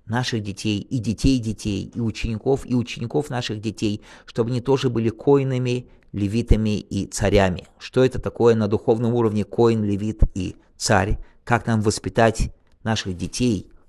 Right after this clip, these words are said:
и учеников, чтобы они были коины, левии и цари? Коин имеется в виду, что на внутреннем уровне тот, кто еврей есть сам по себе,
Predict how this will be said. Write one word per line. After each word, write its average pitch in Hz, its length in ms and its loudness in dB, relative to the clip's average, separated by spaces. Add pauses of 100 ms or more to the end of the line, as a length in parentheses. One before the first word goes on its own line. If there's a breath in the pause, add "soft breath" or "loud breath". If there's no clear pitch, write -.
и 131 60 -4
учеников, 110 800 4 (220 soft breath)
чтобы 101 240 -4
они 104 100 0
были 101 160 0
коины, 110 720 2
левии 98 540 -2
и - 260 -8
цари? 95 500 -4 (300 loud breath)
Коин 151 380 2
имеется 120 360 2
в 110 60 0
виду, 117 160 2
что - 180 -2
на 107 140 2
внутреннем 123 520 -4
уровне 107 280 -2
тот, 123 260 2
кто 113 120 -2
еврей 104 300 0
есть 101 220 0
сам 107 160 0
по 95 120 -6
себе, 135 360 2